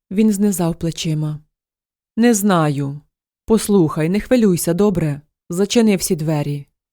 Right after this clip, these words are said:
Я їй зателефоную, дізнаюся, що вона замислила.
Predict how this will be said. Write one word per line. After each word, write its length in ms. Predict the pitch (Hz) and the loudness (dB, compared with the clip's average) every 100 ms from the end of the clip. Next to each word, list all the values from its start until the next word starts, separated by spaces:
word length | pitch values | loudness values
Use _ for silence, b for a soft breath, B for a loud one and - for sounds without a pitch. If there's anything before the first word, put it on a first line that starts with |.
| _ - | _ -6
Я 180 | 185 214 | 0 2
їй 180 | 220 | 2
зателефоную, 960 | 202 202 196 190 208 185 160 147 139 151 _ | 0 2 0 2 0 0 0 0 -4 -8 _
дізнаюся, 600 | 196 220 214 196 180 180 180 | 0 2 4 2 2 2 -2
що 200 | - 170 | 0 0
вона 200 | 170 156 | 0 0
замислила. 720 | 160 156 147 147 139 139 | 0 0 -2 -4 -6 -8